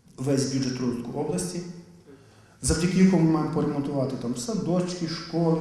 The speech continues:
там дахи, вікна, двері, лікарні, тому подібне, тридцять мільйонів. А на проект ми змобілізували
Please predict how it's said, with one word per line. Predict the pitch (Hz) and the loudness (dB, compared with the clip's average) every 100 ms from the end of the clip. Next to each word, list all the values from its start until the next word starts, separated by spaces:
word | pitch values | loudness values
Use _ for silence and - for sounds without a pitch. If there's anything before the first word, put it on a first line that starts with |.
| 160 | 0
там | 147 | -2
дахи, | 135 165 - 180 175 156 139 | -2 -2 -4 -2 -2 -2 0
вікна, | 185 170 156 | 0 0 -2
двері, | 127 165 175 160 | 0 4 4 4
лікарні, | 143 - 160 151 - | 0 0 -2 -2 -4
тому | 135 | -4
подібне, | 143 180 202 196 - - - - - | -2 0 2 2 0 -10 -18 -18 -6
тридцять | 160 135 123 - | -2 0 -2 -4
мільйонів. | 113 107 98 95 - - - - - _ _ _ _ _ _ _ _ | -6 -6 -8 -10 -14 -16 -18 -20 -20 _ _ _ _ _ _ _ _
А | 160 | 4
на | 165 160 | 6 6
проект | - 165 202 262 - | 4 2 2 -2 -4
ми | - 147 | -2 0
змобілізували | 120 147 135 131 123 113 | 0 2 2 2 0 -4